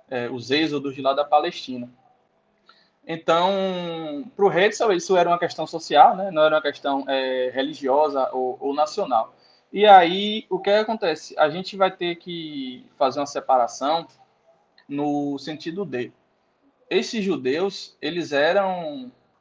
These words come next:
europeus. E a Europa, na época, era uma Europa de, de mentalidade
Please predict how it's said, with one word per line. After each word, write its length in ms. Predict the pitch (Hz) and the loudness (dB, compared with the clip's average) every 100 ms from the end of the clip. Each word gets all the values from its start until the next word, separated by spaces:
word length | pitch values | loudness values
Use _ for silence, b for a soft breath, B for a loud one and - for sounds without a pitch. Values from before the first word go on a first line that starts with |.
| _ _ _ _ _ _ _ 170 | _ _ _ _ _ _ _ -2
europeus. 720 | 202 254 - 143 131 - _ _ _ - | 0 0 -2 -4 -4 -10 _ _ _ -4
E 100 | 202 | 0
a 60 | |
Europa, 360 | 294 170 156 156 | 4 4 4 2
na 140 | 143 127 | 2 2
época, 560 | 151 190 - 160 - - | 2 -2 0 0 0 0
era 360 | 143 170 208 208 | 4 6 4 2
uma 840 | 190 190 175 160 151 139 131 127 | -2 -2 0 0 0 -2 -4 -4
Europa 500 | 143 143 139 170 180 | 0 2 2 2 0
de, 880 | 160 165 170 160 147 135 131 123 123 - | -6 -8 -8 -8 -8 -8 -10 -14 -16 -14
de 80 | 147 | -10
mentalidade 840 | 165 180 180 143 131 165 208 | -4 -2 -2 4 6 6 6